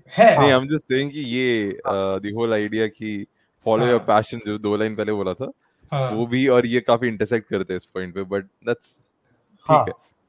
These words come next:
Speaker 3: तो,
Speaker 1: हाँ।
Speaker 3: हाँ, exactly। तो उसमें क्या होता है, if you, if you, if you only focus on following your passion,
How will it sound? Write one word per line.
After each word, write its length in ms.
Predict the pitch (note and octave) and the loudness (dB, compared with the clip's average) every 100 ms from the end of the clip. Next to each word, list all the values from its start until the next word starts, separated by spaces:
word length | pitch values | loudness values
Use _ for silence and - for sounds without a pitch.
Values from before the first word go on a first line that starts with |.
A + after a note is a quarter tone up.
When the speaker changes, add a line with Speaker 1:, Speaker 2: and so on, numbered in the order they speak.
| _ - | _ 2
Speaker 3:
तो, 340 | F#3 A3+ A#3 - | 8 8 8 2
Speaker 1:
हाँ। 120 | F3 | 4
Speaker 3:
हाँ, 260 | G3 - C#3+ | 4 4 2
exactly। 420 | E3 G3 C#3+ A#2 | 4 2 0 -2
तो 160 | F3+ G3+ | 0 0
उसमें 360 | D3+ - A3 | -2 -2 -2
क्या 140 | G#3+ F#3+ | 2 2
होता 320 | B2+ A#2+ A#2+ | 2 0 -2
है, 160 | F#3 - F#3+ - - - F3+ E3+ | -4 -8 -14 -14 -18 -20 -10 -4
if 80 | D#3 - A#3 | -4 2 2
you, 140 | B3 - - | 2 0 -2
if 80 | E3 | 0
you, 220 | G#3 A#3 - _ - D#3+ | 2 0 0 _ -4 -2
if 80 | D#3+ | 2
you 0 | |
only 560 | A#3 E3 D#3+ E3 G3 B3+ | 2 4 4 6 4 6
focus 400 | G#3+ G3+ G#3+ G#3 | 6 6 6 6
on 0 | |
following 580 | G#3 F#3+ E3 D#3+ F3 E3+ | 4 4 4 4 4 2
your 100 | D3+ | 2
passion, 560 | B2 B2 - A#2+ D3+ | 2 2 0 -6 -6